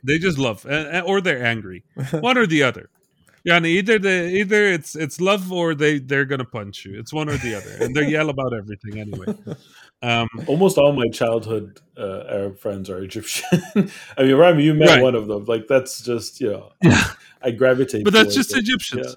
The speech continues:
Speaker 3: Yeah. <laughs>
Speaker 1: And, and they're lovely. And no matter what happens, they're lovely. And the, the,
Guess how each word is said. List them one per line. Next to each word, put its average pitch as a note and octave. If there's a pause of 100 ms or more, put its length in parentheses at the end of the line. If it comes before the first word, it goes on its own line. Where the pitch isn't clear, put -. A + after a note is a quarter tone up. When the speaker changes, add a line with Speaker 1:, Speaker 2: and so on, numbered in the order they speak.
Speaker 3:
Yeah. -
<laughs> -
Speaker 1:
And, E3
and F#3+
they're G#3
lovely. F3+
And D3+
no D#3
matter D#3
what E3+
happens, D#3
they're C3+
lovely. D3
And C3+
the, C#3+
the, D3+